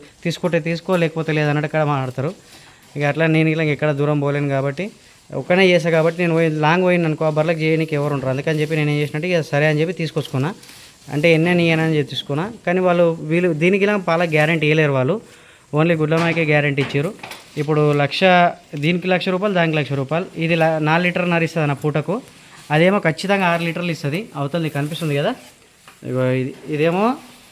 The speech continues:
నాలుగు లీటర్లన్నర ఇస్తుంది పూటకు. అది ఖచ్చితంగా ఆరు లీటర్లు ఇస్తుంది.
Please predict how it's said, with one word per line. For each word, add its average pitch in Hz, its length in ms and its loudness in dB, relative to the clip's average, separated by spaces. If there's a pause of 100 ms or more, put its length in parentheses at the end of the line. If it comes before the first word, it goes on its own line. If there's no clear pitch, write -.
(240)
నాలుగు 156 280 2
లీటర్లన్నర 170 360 0
ఇస్తుంది 143 240 -2
పూటకు. 143 460 -2 (500)
అది 165 140 -2
ఖచ్చితంగా 208 680 0
ఆరు 170 180 0
లీటర్లు 175 280 -4
ఇస్తుంది. 156 360 -6